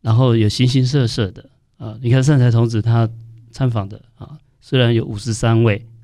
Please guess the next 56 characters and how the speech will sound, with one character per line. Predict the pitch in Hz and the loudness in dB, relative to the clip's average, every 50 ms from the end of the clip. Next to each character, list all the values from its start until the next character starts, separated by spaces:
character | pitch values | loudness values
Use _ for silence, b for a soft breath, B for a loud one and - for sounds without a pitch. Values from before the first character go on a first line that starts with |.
| - _ | -20 _
啊， | - - - _ _ _ | -20 -20 -20 _ _ _
这 | - 117 | -6 -4
么 | 110 107 107 | -4 -4 -4
多 | 107 - 104 101 110 - - _ _ _ _ _ _ _ | -4 -6 -6 -6 -6 -8 -14 _ _ _ _ _ _ _
啊， | 117 113 120 | -10 -6 -2
那 | 127 123 117 | 0 0 0
你 | 107 107 | 0 -2
看 | 104 113 117 110 | -2 -2 -2 0
看 | 113 117 110 | 0 0 0
他 | 113 113 113 - - | 0 -2 -4 -6 -6
不 | - 143 | -4 -4
同 | 104 104 104 98 101 | -2 -2 -4 -6 -8
的 | 107 98 95 95 - | -10 -10 -12 -14 -16
职 | - - - - 127 113 101 123 | -18 -20 -20 -18 -14 -10 -6 -2
业 | 131 123 113 95 - - _ _ _ | 0 0 0 -2 -4 -10 _ _ _
啊， | - 95 87 - - | -20 -18 -18 -16 -10
不 | - 117 | -10 -8
同 | - - 101 101 104 | -8 -8 -10 -10 -10
的， | 107 104 101 104 104 107 - _ _ _ _ _ _ _ _ _ | -12 -12 -12 -12 -14 -14 -16 _ _ _ _ _ _ _ _ _
呃， | - - - - | -20 -20 -20 -14
这 | - 127 | -8 -6
个 | 117 110 101 | -6 -6 -4
社 | - 120 110 | -2 0 2
会 | 110 107 104 | 2 2 0
地 | 107 - 113 104 104 107 104 | -2 -2 -2 0 0 0 0
位， | 95 90 | 0 -2
不 | 104 - 113 | -4 -2 -2
同 | 107 104 101 | -2 0 0
的 | 98 95 | -2 -4
知 | 90 - - 107 107 | -4 -4 -2 -2 -2
识， | 110 - 110 104 | -2 -4 -6 -6
不 | - 107 | -6 -6
同 | 104 104 98 | -6 -6 -6
的 | 98 95 | -8 -10
经 | 101 - 101 101 101 101 | -10 -8 -6 -6 -4 -4
验。 | 98 92 - - _ _ _ | -6 -8 -10 -14 _ _ _
那 | - 175 | 0 0
我 | 202 | 2
们 | 180 190 | 2 2
看 | 165 196 196 | 2 2 2
这 | 196 190 | 2 2
个 | 175 156 | 2 0
世 | 143 - - 160 | 0 -2 -4 -6
界 | 151 - 156 135 120 | -2 -2 -2 -2 -2
看 | - - - 156 147 123 | -4 -4 -2 0 2 2
来 | 110 101 | 0 0
很 | 95 101 98 95 | -2 -4 -8 -12
大， | - - - 110 101 104 - _ _ _ _ _ - | -14 -10 -8 -8 -8 -8 -14 _ _ _ _ _ -10
那 | 127 120 | -10 -10
其 | 120 - - - 120 | -10 -10 -6 -4 -4
实 | 117 110 - 110 107 104 - | -4 -2 -4 -6 -6 -6 -6
也 | - 110 104 101 104 - _ - _ _ _ _ _ _ _ _ _ | -8 -10 -10 -10 -10 -14 _ -20 _ _ _ _ _ _ _ _ _
可 | - - 117 | -4 0 0
能 | 110 104 | 0 0
很 | 110 107 | 0 -2
小。 | 104 - - - - | -6 -8 -10 -10 -14